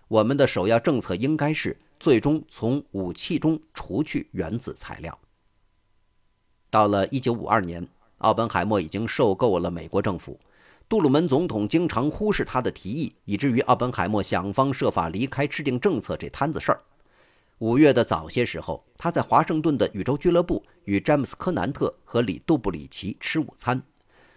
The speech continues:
三个好友都深有感触地谈起他们目前在华盛顿的处境。之后，柯南特在日记中写道：“一些小子拿出他们的斧子，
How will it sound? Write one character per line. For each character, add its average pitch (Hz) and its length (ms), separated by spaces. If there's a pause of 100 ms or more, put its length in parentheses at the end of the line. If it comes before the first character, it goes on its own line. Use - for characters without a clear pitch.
三 143 240
个 120 100
好 117 220
友 95 180
都 113 160
深 180 240
有 165 100
感 80 300
触 - 180
地 294 120
谈 120 320
起 131 140
他 107 120
们 113 140
目 139 160
前 101 200
在 101 140
华 90 260
盛 131 200
顿 120 160
的 82 80
处 - 200
境。 - 160 (580)
之 110 120
后， 98 240 (280)
柯 - 160
南 170 220
特 170 240
在 104 200
日 165 160
记 90 120
中 147 160
写 - 180
道 - 200 (640)
：“一 180 80
些 208 160
小 - 340
子 104 200
拿 87 200
出 110 140
他 117 140
们 113 100
的 104 80
斧 65 300
子， 82 200